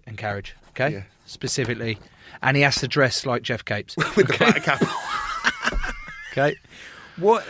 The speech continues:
Speaker 3: in the, 'cause this happens to all of us, Fred. You might be walking, you might be driving or on a bike, and you see a hearse coming towards you, and you can see from the cars behind you that it is on the way to the funeral.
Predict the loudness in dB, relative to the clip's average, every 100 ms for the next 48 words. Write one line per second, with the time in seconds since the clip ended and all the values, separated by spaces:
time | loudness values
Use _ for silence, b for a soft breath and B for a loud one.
0 | -2 0 0 0 -2 -4 -6 0 0 0
1 | -4 -4 -4 -4 -4 -8 -10 -10 -12 -14
2 | b b b b b b _ -4 0 0
3 | 0 -2 -2 -4 -8 -14 -2 0 0 -2
4 | -4 -4 -4 -6 -8 -8 -8 -10 -10 -10
5 | -10 -10 -14 b b b -4 -2 0 0
6 | -2 -2 -2 -2 -4 -4 -4 -4 -6 -10
7 | -6 -4 -4 -6 -8 -8 -8 -10 -10 -14
8 | -16 b b b -12 -10 -6 -2 0 0
9 | -2 -4 -2 -2 -2 -2 -2 -2 -2 -4
10 | -4 -4 -6 -8 -6 -4 -2 0 0 -4
11 | -10 b b b b -16 -10 -10 -10 -14
12 | -14 -12 -12 -16 -8 -6 -6 -10